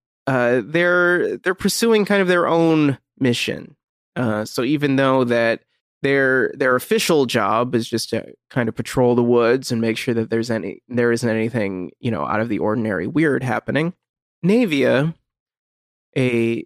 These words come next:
new, uh, newly christened druid, uh, thinks that this assignment is beneath her ability. Uh, and she is out for more. Uh, she was a bright young student personally taught by the Archdruid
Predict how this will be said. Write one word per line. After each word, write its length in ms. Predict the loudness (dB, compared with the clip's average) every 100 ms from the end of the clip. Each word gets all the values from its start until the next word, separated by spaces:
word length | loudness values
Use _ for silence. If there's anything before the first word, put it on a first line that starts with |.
| _
new, 640 | -6 -4 -2 -2 -2 -6 -10 _ -10
uh, 240 | -8 -6 -4
newly 300 | -2 -2 -2
christened 520 | -4 -4 -4 -4 -6
druid, 480 | -8 -4 -2 -2 -4 _ _ _ _ -4
uh, 240 | 0 0
thinks 320 | 0 -2 -2 -2
that 100 | 0
this 180 | 0
assignment 380 | 0 0 2 2
is 80 | 0
beneath 360 | 0 0 0 0
her 120 | -2
ability. 540 | 0 -2 -2 -6 -12 _ _ _ _ _ _ _ _
Uh, 300 | -6 -4 -4 -4
and 180 | -4
she 580 | -4 -4 0 0 -2 -6 _ _ _ -6
is 320 | -4 -2 -6 -10
out 220 | -4 -4 -4
for 160 | -2
more. 640 | 0 2 2 2 -2 -8 _ -8
Uh, 180 | -8
she 220 | -10 -10 -6
was 340 | -4 -6 -8 -8
a 280 | -6 -6 -8
bright 420 | -4 -2 -2 -2
young 280 | -2 -2 -4
student 440 | -4 -4 -2 -4
personally 580 | 0 0 0 -2 0 -2
taught 320 | -2 -4 -2
by 140 | -4
the 140 | -4 -4
Archdruid 720 | -4 -4 -6 -2 0 0 -2